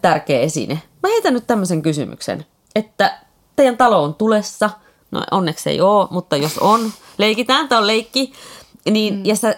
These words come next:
Speaker 1: sä pystyt pelastamaan sieltä vaan yhden tai kaksi konkreettisen esineen. Nyt siis ihmiset on pelastettu, koirat ja kissat on turvassa, mut sä tiedät, sulla on aikaa vaan pelastaa muutama esine. Mitä sä pelastaisit?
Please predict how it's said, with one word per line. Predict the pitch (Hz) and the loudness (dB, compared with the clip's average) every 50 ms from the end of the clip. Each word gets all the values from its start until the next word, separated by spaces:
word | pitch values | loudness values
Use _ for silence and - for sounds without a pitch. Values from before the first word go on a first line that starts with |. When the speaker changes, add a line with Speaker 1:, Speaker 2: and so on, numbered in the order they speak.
| - | -2
Speaker 1:
sä | 208 190 220 208 | -2 -2 -2 0
pystyt | 214 233 254 247 - 226 202 - - | 0 -2 -2 -2 -2 -6 -8 -4 -2
pelastamaan | 226 226 226 214 208 - - 190 180 175 165 160 170 | 0 2 2 0 0 -2 -2 -2 -2 0 0 -2 -2
sieltä | 165 - 190 170 170 165 - 170 160 | 0 0 0 2 2 0 -2 -2 0
vaan | 170 175 175 170 170 170 - | 2 2 2 2 0 0 0
yhden | 202 202 196 175 165 165 | 0 0 0 0 -2 -2
tai | - - - - _ | -4 -6 -6 -4 _
kaksi | - 170 156 - - - - - | -2 -2 -2 -2 -4 -12 -6 0
konkreettisen | 175 180 175 170 - - 156 139 - - - 139 156 147 - - | 0 0 0 0 -2 -4 -6 -6 -6 -6 -6 -4 -4 -4 -4 -2
esineen. | - 208 220 - 190 151 107 78 78 - - - - - 170 - _ _ _ _ _ _ _ _ _ _ _ _ _ - | -2 -2 -2 -2 -4 -6 -6 -6 -8 -8 -8 -8 -8 -10 -12 -14 _ _ _ _ _ _ _ _ _ _ _ _ _ -4
Nyt | 175 175 - - - | -4 -4 -4 -4 -4
siis | - 180 170 147 | -2 -2 0 0
ihmiset | 220 240 247 220 190 190 175 - 160 | 0 0 0 2 0 0 0 -2 -2
on | 156 156 | -4 0
pelastettu, | - 160 156 147 151 - - - - - 160 | 0 2 2 2 0 0 -4 -8 -8 -6 -8
koirat | 147 - - 180 180 175 160 160 - - | -6 0 2 2 4 4 2 0 -2 -4
ja | 175 | -6
kissat | - 165 156 - - 151 - - | -4 -4 -4 -4 -4 -6 -4 -4
on | 127 131 - | -6 -4 -2
turvassa, | 156 160 147 143 131 135 143 - - 151 131 - - - | -2 -2 -2 0 -2 -4 -4 -2 -2 -2 -2 -2 -4 -4
mut | 165 160 - - | -6 -6 -6 -6
sä | - 170 156 | -4 -4 -4
tiedät, | - - - 220 202 180 156 147 - - | -4 -2 0 2 2 2 2 0 -4 -4
sulla | 160 156 147 | -2 0 0
on | 143 143 | 0 0
aikaa | 143 143 143 - - 131 127 131 | 0 -2 -2 -2 -2 -2 0 2
vaan | 143 139 139 135 | 0 0 0 0
pelastaa | - 143 139 127 135 - - - 127 127 131 | -2 -2 0 0 -2 -4 -4 -4 -4 -2 -2
muutama | 143 156 196 214 180 - - 135 135 143 - - - | -2 -2 -2 -2 -2 -2 -4 -4 -4 -4 -6 -4 -4
esine. | 202 175 - - - 90 - - - 165 - _ _ _ _ _ _ _ _ _ _ - | -4 -4 -4 -6 -10 -12 -10 -12 -12 -12 -14 _ _ _ _ _ _ _ _ _ _ -10
Mitä | - 392 494 440 | -4 -2 0 0
sä | 311 - | 0 0
pelastaisit? | - 254 226 170 143 - - - - - - - - - - | 2 2 2 2 0 -4 -6 -8 -6 -6 -8 -8 -12 -18 -20